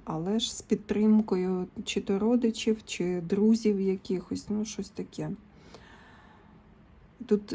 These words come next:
знаєте, от і ті люди, які поряд з вами, вони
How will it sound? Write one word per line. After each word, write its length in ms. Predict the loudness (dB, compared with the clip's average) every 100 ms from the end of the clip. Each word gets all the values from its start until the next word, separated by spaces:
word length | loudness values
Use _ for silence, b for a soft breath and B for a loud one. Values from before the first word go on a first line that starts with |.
| -4
знаєте, 560 | 0 2 4 2 2 2
от 300 | 2 0 -4
і 100 | -4
ті 300 | -4 2 6
люди, 420 | 6 6 4 4
які 560 | 4 4 -2 -4 0 0
поряд 640 | 0 -4 0 0 0 -4
з 60 | -6
вами, 460 | -2 0 0 -2 -4
вони 260 | -2 0